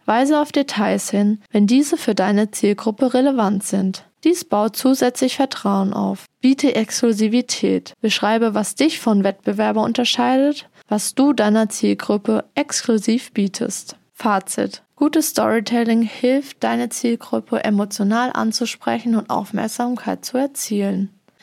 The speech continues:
Menschen lieben gute Geschichten und das Credo, „Menschen kaufen von Menschen“, trifft es immer noch gut. Pre-Tests.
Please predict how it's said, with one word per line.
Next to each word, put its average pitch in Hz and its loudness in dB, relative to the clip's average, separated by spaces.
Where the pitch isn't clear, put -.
Menschen 226 2
lieben 233 2
gute 202 -4
Geschichten 202 -4
und 202 -2
das 190 -6
Credo, 254 0
„Menschen 285 0
kaufen 214 -2
von 208 0
Menschen“, 214 -2
trifft 294 -2
es 208 -6
immer 214 0
noch 208 -2
gut. - -4
Pre-Tests. - -2